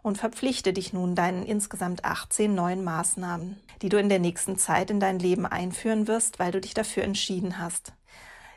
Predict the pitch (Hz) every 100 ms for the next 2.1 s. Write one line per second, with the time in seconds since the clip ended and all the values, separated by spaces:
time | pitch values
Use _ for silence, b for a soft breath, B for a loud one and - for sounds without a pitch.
0 | B 214 208 254 208 196 202 - 180 180
1 | 180 202 214 202 220 214 - 185 180 180
2 | 196